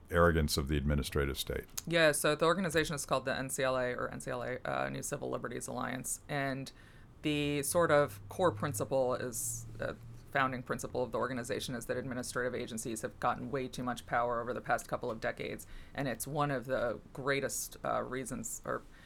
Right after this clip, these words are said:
Speaker 2: it's responsible for a lot of the constitutional infringements on Americans', uh, you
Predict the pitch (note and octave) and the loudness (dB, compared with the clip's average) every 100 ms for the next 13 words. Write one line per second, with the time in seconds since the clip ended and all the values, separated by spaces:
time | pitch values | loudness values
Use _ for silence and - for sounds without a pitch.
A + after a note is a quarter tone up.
0 | - - - D#3+ - - - - D#3+ - | -20 -18 -4 0 0 -4 -12 -4 -4 6
1 | F3+ F#3 D#3 C3+ D3+ C3+ C#3+ C#3 C3 C3+ | 8 8 4 2 4 4 8 10 10 6
2 | C3 C3+ C3 B2 A#2 B2 - B2 A#2+ - | 0 -2 -2 -2 -6 -6 -2 -2 -4 -4
3 | A#2+ A#2+ A2 A2 - A#2+ A#2 A2+ A2+ - | -6 -6 -6 -6 -4 -2 -2 -2 -4 -4
4 | - - - - - - C3+ - - - | -6 -4 -2 0 0 -2 -6 -18 -16 -14
5 | - - | -12 -10